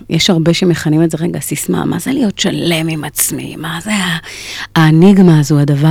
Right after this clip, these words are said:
הזה, שהרבה מאוד פעמים אנחנו יודעים איך להגיד את זה, אבל לא יודעים איך לעשות את זה בפועל. ואני חושבת שבן אדם ש-, אה,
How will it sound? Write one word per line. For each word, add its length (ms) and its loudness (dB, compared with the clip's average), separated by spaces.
הזה, 180 0
שהרבה 1200 0
מאוד 180 4
פעמים 240 6
אנחנו 440 4
יודעים 280 4
איך 140 0
להגיד 360 2
את 100 2
זה, 80 0
אבל 140 2
לא 40 8
יודעים 200 6
איך 160 2
לעשות 300 0
את 60 -2
זה 80 -4
בפועל. 480 0
ואני 120 2
חושבת 260 2
שבן 300 4
אדם 540 6
ש-, 180 0
אה, 40 -4